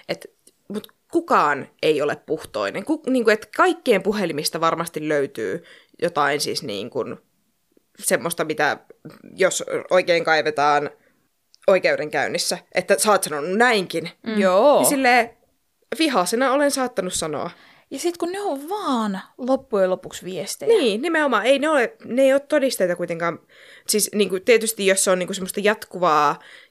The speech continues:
Speaker 1: ja niinku silleen semmoista al-, niinku, että alistaisi sitä ja se toinen vaan vastaa, että ok, joo, okei, et anteeksi. Ja niinku, et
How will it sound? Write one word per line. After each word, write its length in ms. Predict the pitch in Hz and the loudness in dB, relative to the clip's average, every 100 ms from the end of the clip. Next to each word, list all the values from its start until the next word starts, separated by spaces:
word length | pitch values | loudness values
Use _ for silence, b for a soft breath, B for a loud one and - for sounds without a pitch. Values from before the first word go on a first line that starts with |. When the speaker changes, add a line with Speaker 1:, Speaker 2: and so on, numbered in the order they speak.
| - | -4
Speaker 1:
ja 80 | 160 | -2
niinku 260 | 151 156 | -2 -4
silleen 540 | 170 165 151 143 135 - | -4 -2 0 2 0 -2
semmoista 300 | - 175 - - | -8 -8 -6 0
al-, 180 | 180 175 | 0 -2
niinku, 220 | 190 170 | -4 -4
että 120 | 170 | -2
alistaisi 680 | - 196 190 - - 151 156 | 0 0 0 -2 0 0 0
sitä 180 | - 151 | -2 -2
ja 80 | 165 | -2
se 80 | 170 | 2
toinen 300 | 190 175 151 - 165 | 2 2 -4 -6 -2
vaan 160 | 160 | 0
vastaa, 280 | 160 - 156 | 0 -4 -8
että 120 | 151 | -6
ok, 260 | - 240 233 226 214 208 B B - | -4 -4 -4 -4 -2 -4 B B -6
joo, 360 | 254 247 247 220 | -2 0 -2 -4
okei, 600 | - 233 240 214 208 208 b b _ | -6 -4 -4 -2 -2 -4 b b _
et 200 | - - - | -12 -10 -2
anteeksi. 720 | 220 240 240 208 196 196 208 | 0 0 0 0 0 0 0
Ja 40 | 180 | 0
niinku, 220 | 170 170 | 0 0
et 180 | 170 | -2